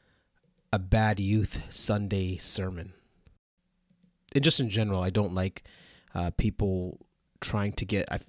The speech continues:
feel like I d-, I don't like the feeling of someone trying to get over on me by appealing to my emotions, but I, you know, I, I rather, um, appeal to my intellect first and then my emotions, so I'm always weary of it.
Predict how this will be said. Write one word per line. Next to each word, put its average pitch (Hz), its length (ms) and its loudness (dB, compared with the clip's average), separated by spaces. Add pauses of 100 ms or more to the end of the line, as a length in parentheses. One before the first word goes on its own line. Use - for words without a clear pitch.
(120)
feel 120 120 2
like 104 200 -2
I 117 100 -2
d-, 110 120 0
I 113 80 2
don't 123 140 2
like 113 100 -2
the 107 80 -4
feeling 104 300 -2
of 98 60 -4
someone 101 200 -4
trying 95 160 -6
to 92 40 -6
get 92 140 -4
over 107 240 0
on 107 180 -2
me 117 200 -8 (500)
by 95 120 -2
appealing 104 300 2
to - 120 -2
my 92 160 0
emotions, 101 400 -2
but 95 200 -2
I, 92 100 0 (140)
you 87 160 -12
know, 82 300 -6
I, - 180 -6
I 95 60 0
rather, 95 480 2 (480)
um, 98 420 -12 (560)
appeal 113 280 6
to 123 100 -2
my 117 80 4
intellect 110 340 2
first 113 300 0
and 95 140 -4
then 117 240 0 (580)
my 113 120 2
emotions, 120 360 0
so 113 80 4
I'm 107 80 0
always 113 240 2
weary 101 300 2
of 107 180 2
it. 120 180 -2